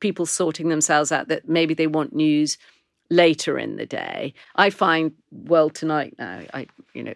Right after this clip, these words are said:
is <laughs> probably my favourite. So I think there's something about a little bit of time that, that going in first thing, you know, all geared up, that, that there is some time that people need. I tend to just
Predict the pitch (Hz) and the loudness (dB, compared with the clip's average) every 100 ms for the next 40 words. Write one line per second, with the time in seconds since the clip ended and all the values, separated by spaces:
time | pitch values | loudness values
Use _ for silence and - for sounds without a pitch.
0 | - 202 - - 285 247 262 208 269 - | -16 -20 -14 2 4 6 6 4 2 2
1 | - - - - - - - - - - | 2 2 -8 -8 -10 -10 -10 -10 -8 -4
2 | 180 220 190 - 180 220 196 190 180 - | 2 6 6 6 2 2 2 0 -2 2
3 | 202 - - 147 147 151 147 143 - - | 0 0 -4 -4 0 0 2 0 -4 -8
4 | - 160 175 165 151 143 - - - 143 | -4 2 2 2 -2 -2 -4 -8 -4 -4
5 | - 175 - - - - - 170 165 160 | -2 -6 -2 -4 -4 -2 4 6 6 4
6 | 156 - 175 151 - - 151 147 143 139 | 0 2 2 2 0 -2 0 0 -2 -8
7 | _ _ _ 165 135 - 139 120 - 160 | _ _ _ -2 -2 0 -2 -4 0 4
8 | 139 143 127 - 131 - 156 - _ - | 4 4 0 -2 -4 -2 -2 -4 _ 2
9 | 160 156 143 - 175 143 127 127 123 - | 6 6 4 2 2 2 0 -4 -4 -6
10 | 131 123 127 127 131 - 175 170 147 139 | -10 -8 -6 -4 -2 2 2 2 -2 -2
11 | 123 135 - | -6 -4 -6